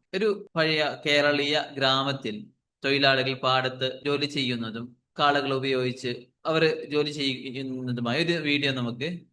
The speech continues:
ക്രിയേറ്റ് ചെയ്തെടുക്കാം. അതിനിടയിൽ ആധുനിക ടെക്നോളജിയുടെ ഭാഗമായ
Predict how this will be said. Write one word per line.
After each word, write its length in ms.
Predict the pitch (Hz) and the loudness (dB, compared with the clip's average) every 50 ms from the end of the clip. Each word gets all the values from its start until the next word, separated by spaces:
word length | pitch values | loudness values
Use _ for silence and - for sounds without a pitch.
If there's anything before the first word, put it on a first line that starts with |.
| _ _ - | _ _ -2
ക്രിയേറ്റ് 260 | 147 160 165 151 - | 2 2 2 2 0
ചെയ്തെടുക്കാം. 440 | 143 127 113 104 107 - 98 - - | -2 -4 -4 -6 -6 -8 -10 -8 -6
അതിനിടയിൽ 400 | 170 185 196 196 190 170 165 180 | -4 -2 0 2 2 2 2 2
ആധുനിക 580 | 180 147 151 147 147 139 135 143 147 135 147 | 2 2 4 4 4 2 0 -4 -4 -4 -4
ടെക്നോളജിയുടെ 680 | 143 - 143 127 127 135 131 131 127 127 127 127 120 120 | -4 -4 -4 -6 -4 -4 -6 -4 -4 -2 -2 -2 0 0
ഭാഗമായ 720 | 117 120 - - - - - 120 117 113 107 107 107 107 | -2 -4 -4 -6 -8 -10 -8 -8 -8 -6 -6 -6 -6 -6